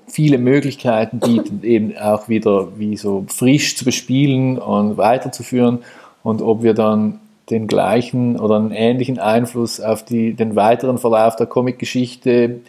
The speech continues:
ha-, im deutschsprachigen Raum haben, das wird sich dann zeigen. Aber ich glaube, es ist wie so,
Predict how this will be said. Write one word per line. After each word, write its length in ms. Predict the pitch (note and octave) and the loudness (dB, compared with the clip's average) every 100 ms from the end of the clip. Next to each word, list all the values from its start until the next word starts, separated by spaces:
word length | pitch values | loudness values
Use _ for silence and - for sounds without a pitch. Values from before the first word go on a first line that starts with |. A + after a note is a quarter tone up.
| _ _ _ _ | _ _ _ _
ha-, 100 | B2 | -8
im 120 | C#3 A#2 | -4 2
deutschsprachigen 580 | A#2+ A#2+ - B2 A#2+ | 2 2 0 0 2
Raum 540 | A#2 A2+ A2 A2+ A#2 A2+ - | 2 2 4 2 0 -4 -8
haben, 260 | A2 A2 | -6 -4
das 220 | A2 A2 | -4 -4
wird 180 | B2 A#2+ | 0 -2
sich 180 | A#2+ A#2 | -2 -6
dann 380 | - A#2 A#2 A2+ | -2 0 0 -4
zeigen. 560 | - A2 B2+ F3 E3 B2 | -2 0 2 0 0 -2
Aber 240 | A2+ A#2 | 0 2
ich 120 | A#2+ - | 0 0
glaube, 200 | B2+ A#2+ | 2 2
es 120 | A#2 | 0
ist 180 | A#2 - | -6 -2
wie 100 | B2 | -2
so, 380 | B2 A#2+ A2+ | 2 2 2